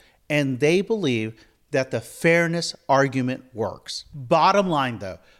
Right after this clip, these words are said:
there are no examples of trans kids causing issues in middle and high school sports teams in Georgia. And one other thing we really should note, really important, noting the suicide rates among trans kids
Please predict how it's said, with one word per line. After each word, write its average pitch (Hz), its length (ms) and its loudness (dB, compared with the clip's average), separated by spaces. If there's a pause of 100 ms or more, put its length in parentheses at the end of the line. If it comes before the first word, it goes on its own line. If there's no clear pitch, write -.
(120)
there 277 220 4
are 240 180 0
no 269 400 0
examples 120 640 -8
of 135 140 -12
trans 135 400 -6
kids 117 280 -8 (300)
causing 208 600 0
issues 139 420 -8
in 123 180 -6
middle 147 280 -2
and 127 80 -8
high 143 160 -6
school 139 280 -8
sports 131 400 -10
teams 123 300 -6
in 117 100 -8
Georgia. 110 400 -6 (400)
And 208 240 0 (140)
one 208 320 0
other 285 160 -4
thing 185 240 -6
we 139 80 -4
really 143 400 -4
should 131 220 -12
note, 110 200 -8
really 226 300 -4
important, 135 500 -6 (800)
noting 202 600 0
the 135 160 -8
suicide 170 840 -6
rates 123 540 -4 (240)
among 131 320 -6
trans 135 500 -6
kids 117 300 -6